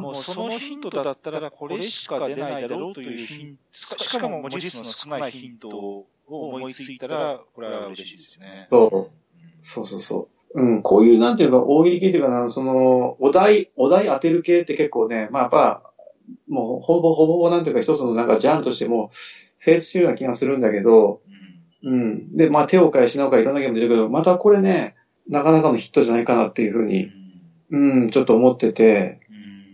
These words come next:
Speaker 1: うん。
Speaker 2: うん。もうこういうなんかね、あの、ジャンルあるよね。なんかお題が決まってて、それをね、当てるっていうの。
Speaker 1: あー、
Speaker 2: それは、
Speaker 1: はいはいはい。
Speaker 2: みんなで当てるものもあれば、誰か一人がね、親になって、その人に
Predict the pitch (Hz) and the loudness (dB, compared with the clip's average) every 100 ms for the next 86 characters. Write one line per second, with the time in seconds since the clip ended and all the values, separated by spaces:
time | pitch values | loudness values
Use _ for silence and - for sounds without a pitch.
0 | 95 123 117 107 160 - 214 160 226 247 | -6 -2 -2 -2 -4 0 2 4 4 4
1 | 240 180 143 135 135 151 - 190 247 - | 4 2 0 0 0 0 2 2 2 2
2 | 311 208 135 143 139 131 127 143 143 135 | 4 4 2 -4 -4 -2 0 0 0 -6
3 | 151 151 151 151 127 147 127 135 135 117 | -8 -4 -2 2 2 4 0 0 -2 0
4 | 135 135 120 117 107 220 247 185 175 185 | -2 -2 -4 -4 0 0 0 -8 -14 -12
5 | 170 - 220 240 262 170 180 170 175 170 | -10 0 2 4 2 2 4 4 2 0
6 | 143 147 160 196 160 _ - 160 165 143 | 0 -4 0 0 -2 _ -2 0 0 -2
7 | - 147 113 175 190 - 139 131 135 135 | -4 -2 -2 -4 -4 -2 0 0 -2 -4
8 | 127 120 139 131 147 135 131 | -4 -4 -6 -4 -2 -2 -4